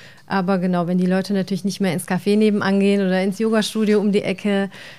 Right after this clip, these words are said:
dann sind sie nicht hier im Viertel und, ähm, dann war das natürlich eine ruhigere Zeit, sag ich mal. Ja.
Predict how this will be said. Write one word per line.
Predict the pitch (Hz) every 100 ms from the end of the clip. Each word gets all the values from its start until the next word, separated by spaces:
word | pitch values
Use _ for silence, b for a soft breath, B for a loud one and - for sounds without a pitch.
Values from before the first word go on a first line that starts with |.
| -
dann | 190 175
sind | 196 185
sie | 202
nicht | 185
hier | 180 180
im | 180
Viertel | 196 185 190 185
und, | - 175 175 175 -
ähm, | 180 175 175 175 - - -
dann | - 180 180 175
war | 175 180
das | 175
natürlich | 180 - 185 180 -
eine | 180 175 180 - 175
ruhigere | 185 180 180 180
Zeit, | - - 180 175
sag | - 175
ich | 160
mal. | 185 175 185 - -
Ja. | 185